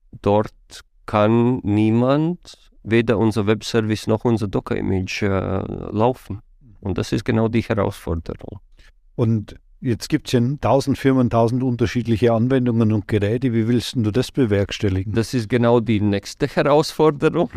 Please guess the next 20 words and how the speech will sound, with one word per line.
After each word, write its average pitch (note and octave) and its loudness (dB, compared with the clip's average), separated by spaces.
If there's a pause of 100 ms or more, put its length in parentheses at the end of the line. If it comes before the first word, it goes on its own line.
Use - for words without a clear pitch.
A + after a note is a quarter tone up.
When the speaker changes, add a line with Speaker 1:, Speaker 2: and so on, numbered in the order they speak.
(260)
Speaker 1:
<laughs> B2+ -2 (800)
Es B2 -2
ist - -4 (100)
aktuell, D3 2
Stand, A2+ 0
Stand A2 -2
aktuell A#2+ -4
gibt C3+ -4
es - -8
keine G#2 0
einheitliche G#2 0
Lösung. G#2+ -4 (560)
Und, F#2+ 2 (160)
ähm, F2+ 2 (400)
wir F#2 2
suchen D3+ 0 (1300)
händeringend D#3+ 2 (240)
um D3+ -4
eine D#3 2
Lösung. D3 -2